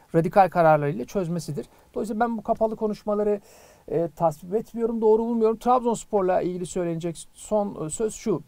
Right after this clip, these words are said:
Beşiktaş'tan ve Başakşehir'den çok daha haklı bir gerekçesi olduğuna inanıyorum Trabzonspor'un. Otuz küsür yıldır şampiyon olamadığı için Trabzonspor'un Avrupa Ligi'ni bir kenara bırakıp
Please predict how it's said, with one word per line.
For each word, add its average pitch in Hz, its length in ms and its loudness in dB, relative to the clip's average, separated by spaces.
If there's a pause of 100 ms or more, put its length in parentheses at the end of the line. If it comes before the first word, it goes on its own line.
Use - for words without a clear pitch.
Beşiktaş'tan 202 880 0
ve 202 140 0
Başakşehir'den 190 640 -2
çok - 220 -12
daha 202 200 4
haklı 202 240 0
bir 208 60 -2
gerekçesi 190 440 -4
olduğuna 175 280 0
inanıyorum 139 500 -2 (240)
Trabzonspor'un. 165 720 2
Otuz - 340 -4
küsür - 320 -4
yıldır 160 380 0 (220)
şampiyon 175 420 0
olamadığı 175 400 2
için 165 260 -6 (280)
Trabzonspor'un 180 640 2
Avrupa 170 340 2
Ligi'ni 175 260 -4
bir 175 60 -8
kenara 175 360 2
bırakıp 165 280 0